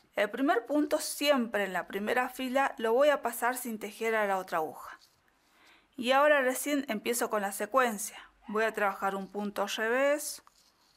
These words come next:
un punto derecho, un punto revés, un punto derecho, y van a ver que la secuencia sigue siendo la misma de la muestra anterior.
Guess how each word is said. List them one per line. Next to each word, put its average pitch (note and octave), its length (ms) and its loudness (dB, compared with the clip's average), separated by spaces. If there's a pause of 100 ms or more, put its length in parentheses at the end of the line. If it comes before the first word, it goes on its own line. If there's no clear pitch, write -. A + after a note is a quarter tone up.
(340)
un G#3 180 -4
punto G#3 680 -2
derecho, C4+ 920 0 (960)
un G#3+ 220 -4
punto G#3 460 -4
revés, C#4 840 0 (760)
un G#3 200 -4
punto G3 440 -4
derecho, C#4+ 640 2 (400)
y C4 120 0
van E4 120 6
a D#4 80 6
ver C4+ 180 4
que C#4 60 -2
la A3+ 120 0
secuencia C4 500 0
sigue A#3 320 0
siendo A#3 260 -2
la C4+ 140 2
misma B3+ 560 0 (580)
de G#3+ 160 0
la G#3 140 4
muestra G#3+ 400 0
anterior. - 420 -8